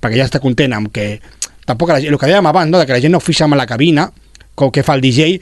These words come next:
però la gent tampoc es fixa en les harmonies. La gent quan està a la discoteca no està pensant: "Hòstia, este disco y el otro té la misma armonía". No, eh, agafo un, un chupito i canto la cançó del meu col·lega,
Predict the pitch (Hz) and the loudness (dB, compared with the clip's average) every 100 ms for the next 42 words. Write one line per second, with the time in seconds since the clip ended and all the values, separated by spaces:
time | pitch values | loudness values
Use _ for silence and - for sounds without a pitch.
0 | - - 127 120 190 170 101 - 98 95 | -10 -4 -2 0 0 0 -4 -8 -12 -10
1 | 98 101 98 90 98 123 92 98 120 135 | -8 -8 -8 -8 -4 -4 -4 -6 -4 -2
2 | 117 127 113 113 107 110 120 110 110 101 | -2 -2 -4 -6 -8 -6 -6 -8 -10 -8
3 | 104 101 - - 175 233 185 175 196 240 | -8 -10 -12 -10 -4 -2 0 -2 0 0
4 | 214 214 233 240 196 170 143 127 196 151 | 2 0 0 0 2 0 0 0 0 0
5 | - 107 101 98 107 107 110 110 101 101 | -4 -6 -4 -4 -4 -4 -4 -4 -6 -6
6 | 107 117 117 127 127 120 - - - 123 | -8 -6 -4 -2 0 -2 -4 -12 -6 -6
7 | 113 139 120 120 127 120 117 104 113 123 | -2 -2 0 -2 -2 -2 -4 -2 -2 0
8 | 131 | 0